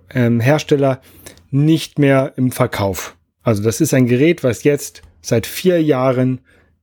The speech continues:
nicht mehr verfügbar ist, neu zu kaufen vom Hersteller. Ähm, äh, es gibt eine neue,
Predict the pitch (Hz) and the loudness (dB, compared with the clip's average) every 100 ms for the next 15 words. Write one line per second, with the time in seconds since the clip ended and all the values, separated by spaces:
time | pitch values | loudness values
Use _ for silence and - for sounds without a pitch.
0 | _ 139 135 - 135 123 131 - 139 - | _ 0 0 0 0 0 -2 0 -2 -2
1 | 117 113 - 117 110 113 - 104 - 98 | -2 -2 0 0 0 -2 -2 -4 -4 -4
2 | 110 101 101 - 85 80 _ _ _ _ | -2 0 -2 -6 -10 -14 _ _ _ _
3 | _ _ _ _ _ _ - 120 120 123 | _ _ _ _ _ _ 0 2 4 2
4 | 120 120 _ _ _ _ _ - 135 123 | 0 -4 _ _ _ _ _ -2 2 2
5 | 123 127 - 180 156 147 147 143 135 | 2 2 0 0 2 2 2 2 2